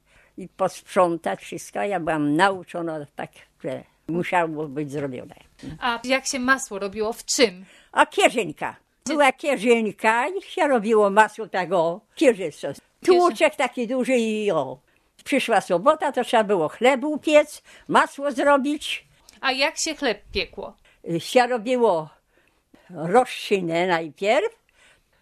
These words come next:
Speaker 1: rozczynkę taką, przeważnie jak było to kwaśne mleko i, i z mąkę.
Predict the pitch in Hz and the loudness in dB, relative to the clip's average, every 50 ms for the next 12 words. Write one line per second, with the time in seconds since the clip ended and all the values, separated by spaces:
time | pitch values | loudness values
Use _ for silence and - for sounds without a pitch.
0 | _ - - 196 196 - - - - - 165 151 139 - 165 151 - 156 147 - | _ -8 -6 -6 -6 -6 -10 -10 -6 -4 -4 -4 -2 -4 -4 -2 -2 -2 -4 -2
1 | - 170 170 185 185 - _ _ _ _ _ _ _ - - 277 240 233 220 202 | -4 -6 -6 -6 -8 -12 _ _ _ _ _ _ _ -10 -8 -6 -4 -4 -4 -4
2 | 180 196 208 196 196 196 - 185 185 - 190 190 190 190 190 190 190 - 190 185 | -4 -6 -8 -6 -6 -6 -6 -6 -8 -12 -10 -8 -6 -6 -6 -6 -6 -8 -8 -8
3 | 185 190 - - - - 175 170 - - 185 180 175 175 180 175 165 156 - - | -10 -12 -18 -12 -8 -8 -8 -6 -6 -4 -4 -2 -2 0 0 0 -2 -2 -2 -2
4 | 180 175 190 196 190 185 190 - _ _ _ _ _ - 233 214 185 170 165 185 | 0 0 -2 -2 -4 -8 -10 -12 _ _ _ _ _ -8 -6 -6 -4 -4 -2 0
5 | 180 170 160 160 156 - 202 220 | 2 2 2 0 0 0 0 0